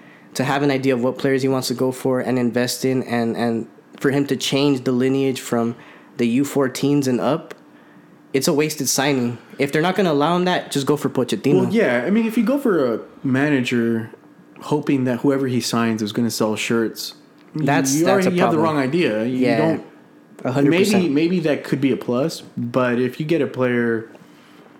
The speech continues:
Speaker 2: I don't know.
Speaker 1: He's coaching
Speaker 2: Like, let's
Speaker 1: Ajax.
Speaker 2: say,
Speaker 1: Let's say he brings Anthony.
Speaker 2: let's say Anthony, yeah, right. He's not gonna sell shirts, okay, but he's gonna produce on the field. Fine, get him.
Speaker 1: And he can sell shirts maybe two, three years into his contract if,
Speaker 2: Mm-hmm.
Speaker 1: if, if United become
Speaker 2: Well,
Speaker 1: a team
Speaker 2: and let's
Speaker 1: like
Speaker 2: say he's a world beater right away,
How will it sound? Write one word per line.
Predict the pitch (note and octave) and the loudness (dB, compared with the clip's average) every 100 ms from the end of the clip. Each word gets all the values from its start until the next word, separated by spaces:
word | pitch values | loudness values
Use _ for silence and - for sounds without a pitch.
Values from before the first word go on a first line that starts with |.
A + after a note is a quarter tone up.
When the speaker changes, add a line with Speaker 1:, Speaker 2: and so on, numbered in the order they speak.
| - - - - - | -20 -20 -20 -12 -4
Speaker 2:
I | A2+ | -2
don't | G2+ | -2
know. | G2 G2 G#2+ - - - - - - - - - | -4 -8 -12 -20 -20 -20 -20 -20 -20 -20 -20 -8
Speaker 1:
He's | D#3 D3 | -4 -2
coaching | - - E3+ | 0 2 2
Speaker 2:
Like, | C#3 D3 | 4 4
let's | D3 C#3+ | 2 2
Speaker 1:
Ajax. | A#3 G3+ | 0 -2
Speaker 2:
say, | - | -2
Speaker 1:
Let's | D3 | 0
say | G3 | 0
he | |
brings | E3 F3+ D#3 | 0 -2 -2
Anthony. | D#3+ D3 C3 A#2+ | -2 -2 0 2
Speaker 2:
let's | F#3+ G#3+ | 2 2
say | G#3+ D#3+ | 2 2
Anthony, | C3+ D3 C#3+ A2 A2 | 0 0 0 0 2
yeah, | A#2+ F#2+ - | 0 -2 -4
right. | C3 G#2+ | -2 -2
He's | B2+ C#3 | -2 -2
not | E3+ | 0
gonna | D#3 | -2
sell | C#3+ C3 | 0 0
shirts, | - A#2+ G#2 - - - - | 0 -2 -2 -8 -18 -12 -6
okay, | A2 A#2+ A#2+ | -2 -2 -2
but | B2+ B2 | -2 0
he's | A#2 | 0
gonna | A#2+ A#2 | 2 0
produce | G#2+ A#2 A#2+ A#2+ | -2 0 0 0
on | |
the | A#2 | 0
field. | B2+ B2+ B2+ | 0 -2 -2
Fine, | F3 B2+ B2+ | -2 -2 -2
get | D#3+ | -2
him. | G2 - - | -2 -8 -4
Speaker 1:
And | D3+ | -2
he | E3 | 0
can | - F3+ | 0 0
sell | - G#3 | 0 0
shirts | A3 F3+ E3+ | 0 -2 0
maybe | D3+ E3 E3+ | 0 0 -2
two, | - F3+ | -2 0
three | E3 D#3+ | 0 0
years | D3 D3+ C#3 | 2 2 2
into | C#3 | 0
his | C3+ | 0
contract | - D3 D#3 D#3+ - | 0 0 0 -2 -2
if, | - D3 | -2 0
Speaker 2:
Mm-hmm. | F3 | 0
Speaker 1:
if, | G3 | -2
if | A#2+ A#2+ - - - - | -2 -4 -6 -20 -14 -2
United | C#3 C3 C#3 | 0 2 2
become | C3+ - B2 | 0 2 2
Speaker 2:
Well, | A#2 | 2
Speaker 1:
a | |
team | - G3+ | 2 4
Speaker 2:
and | |
let's | G#3 G#3+ | 4 2
Speaker 1:
like | G#3+ | 2
Speaker 2:
say | |
he's | F#3+ | 2
a | |
world | D#3+ D#3+ D3+ | 2 0 0
beater | D3 B2+ | 2 2
right | B2+ A#2+ | 2 2
away, | A2+ G2 | 0 -2